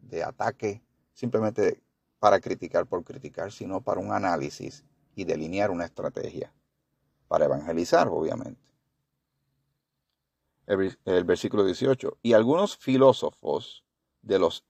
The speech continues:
epicúreos y de los estoicos disputaban con él, y unos decían, '¿Qué querrá decir este palabrero?'"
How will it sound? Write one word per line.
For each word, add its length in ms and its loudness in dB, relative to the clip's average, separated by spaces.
epicúreos 1040 -4
y 60 -4
de 120 8
los 280 4
estoicos 1000 -2
disputaban 760 2
con 300 -2
él, 320 -2
y 80 -2
unos 180 0
decían, 500 -2
'¿Qué 260 2
querrá 480 4
decir 320 0
este 240 -4
palabrero?'" 1080 -4